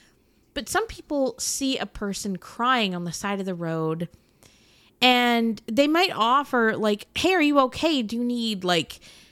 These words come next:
medical help? Or do you need," they, they wanna offer, like, material help, because people are focusing on so much of the superficial stuff that they think when they see somebody crying,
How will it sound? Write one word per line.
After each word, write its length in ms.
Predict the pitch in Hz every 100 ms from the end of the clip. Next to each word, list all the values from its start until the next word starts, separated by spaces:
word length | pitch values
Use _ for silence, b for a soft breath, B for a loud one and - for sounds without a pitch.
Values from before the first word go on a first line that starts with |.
| B B _
medical 540 | 208 214 302 320 233 185
help? 320 | 170 151 160
Or 100 | 165
do 120 | 220
you 120 | 254
need," 360 | 262 262 - 214
they, 160 | 269
they 160 | 247 277
wanna 240 | 277 403
offer, 460 | 453 269 294 - 254
like, 260 | 208 196 190
material 640 | 202 - - 254 254 170
help, 400 | 147 151 - - B B B B _
because 240 | 262 311
people 300 | - 370 370
are 120 | 302
focusing 600 | 240 320 330 320 - 254
on 220 | - 226 220
so 360 | - - 311
much 340 | 277 285 302 -
of 100 | 233
the 100 | 233
superficial 720 | - 285 254 - 285 - 190
stuff 600 | - - 330 175 - - B B B B
that 180 | - 254
they 140 | 269 262
think 440 | - 370 277 208
when 220 | 208 233
they 120 | 233
see 260 | 208 - 269
somebody 300 | 247 247 233
crying, 640 | 208 - 311 311 190 202